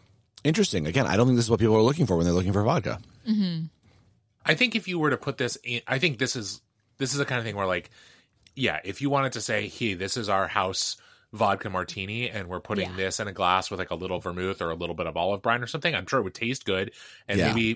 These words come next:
Speaker 3: for, in the right kind of bar, people are looking for a vodka that, even if they're a vodka drinker, they probably are okay with something that's gonna have a little bit of nuance if they're going for that kind of drink.
Speaker 1: Totally.
Speaker 3: But I agree that I don't think this is necessarily gonna be something where, like,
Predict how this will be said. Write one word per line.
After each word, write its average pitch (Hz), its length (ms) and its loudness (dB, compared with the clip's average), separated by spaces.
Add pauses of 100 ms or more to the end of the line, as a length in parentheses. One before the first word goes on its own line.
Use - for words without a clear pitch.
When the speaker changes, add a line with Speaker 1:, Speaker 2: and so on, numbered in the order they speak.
Speaker 3:
for, 113 240 0
in 107 160 -6
the 107 100 -6
right 107 160 0
kind 107 160 -6
of 87 80 -6
bar, 98 400 4 (220)
people 110 260 -2
are 95 60 0
looking 98 320 -6
for 90 420 -2 (420)
a 117 100 0
vodka 104 480 2
that, 98 180 -6
even 156 180 2
if 139 60 0
they're 123 140 4
a 98 60 2
vodka 101 300 2
drinker, 139 320 -2
they 113 140 2
probably 107 460 -2
are 92 140 2
okay 95 300 -6
with 98 140 -4
something 104 260 -8
that's 90 200 -8
gonna 90 160 -6
have 87 180 -4
a 82 40 -6
little 82 260 -6
bit 101 120 -2
of 98 120 -4
nuance 104 340 -6
if 98 100 -8
they're 98 140 -4
going 92 220 -6
for 98 140 -12
that 92 200 -4
kind 98 120 -8
of 82 80 -12
drink. 101 300 -12 (280)
Speaker 1:
Totally. 92 260 6
Speaker 3:
But 135 100 4
I 131 40 4
agree 151 240 4
that 131 120 2
I 110 60 6
don't 113 160 0
think 107 140 -6
this 95 120 -10
is 98 100 -8
necessarily 95 360 -4
gonna 87 160 -8
be 85 80 -6
something 85 300 -10
where, 85 140 -4
like, 76 300 -10